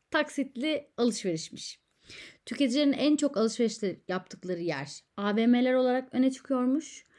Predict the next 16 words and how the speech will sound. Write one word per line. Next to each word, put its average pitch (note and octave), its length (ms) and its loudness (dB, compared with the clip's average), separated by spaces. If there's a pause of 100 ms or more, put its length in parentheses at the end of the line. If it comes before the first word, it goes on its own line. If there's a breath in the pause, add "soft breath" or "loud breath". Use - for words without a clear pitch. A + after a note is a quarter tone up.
(280 soft breath)
ve C#4 360 6
araştırmaya B3+ 640 2
göre A#3 420 2 (180)
televizyondan A3 720 2
seyredilen A3 600 0
programlardan F3+ 840 -2 (100)
en D4 220 2
fazla G#3 360 0
etkilenilerek G3 880 0
satın A3 280 -4
alınan E3 440 -4
ürünler A3 540 0 (500 loud breath)
yüzde C4 260 2
otuz A3+ 460 0
yedi A#3+ 180 4
ile C#4+ 380 4